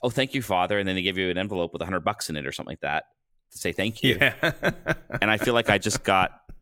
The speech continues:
Speaker 1: I feel like,
Speaker 2: Ugh.
Speaker 1: I feel used. I feel used. I think actually that is
Speaker 2: Mm-hmm.
Speaker 1: part of the priesthood, because I think that's a part of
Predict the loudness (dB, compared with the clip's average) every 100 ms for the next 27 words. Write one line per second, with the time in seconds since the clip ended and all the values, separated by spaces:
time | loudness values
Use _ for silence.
0 | _ _ -6 0 2 2 2 2 2 0
1 | -2 -2 -2 -4 -6 -12 -18 _ _ _
2 | -6 -2 0 2 2 2 2 0 0 2
3 | 2 4 2 0 -2 -4 -4 -6 -8 -12
4 | _ _ _ _ _ _ -4 -2 0 -2
5 | -2 0 0 -2